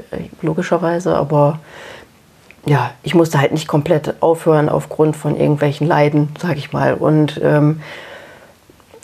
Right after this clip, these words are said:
man guckt ja dann natürlich, ist das überhaupt, in der Sport, in der Schwangerschaft, darf man das, soll man das, muss man das,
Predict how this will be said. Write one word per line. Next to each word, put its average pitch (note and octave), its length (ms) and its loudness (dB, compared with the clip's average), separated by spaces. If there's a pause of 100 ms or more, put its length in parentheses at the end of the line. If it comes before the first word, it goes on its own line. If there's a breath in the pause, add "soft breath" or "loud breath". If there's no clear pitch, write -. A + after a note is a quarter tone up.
(440)
man D#3+ 140 2
guckt A3 200 2
ja F#3+ 60 6
dann E3 120 2
natürlich, D#3+ 480 4
ist D#3 80 -4
das E3+ 140 0
überhaupt, D3+ 480 2
in C#3+ 80 -4
der C#3 160 -4
Sport, E3 340 -2
in D#3+ 60 2
der D3 100 0
Schwangerschaft, D#3+ 580 -2
darf D3+ 200 -2
man D3 140 -2
das, C#3+ 200 -2
soll D3 140 2
man D3+ 180 2
das, D3 220 0
muss D#3 180 -4
man C#3+ 160 0
das, C#3+ 420 0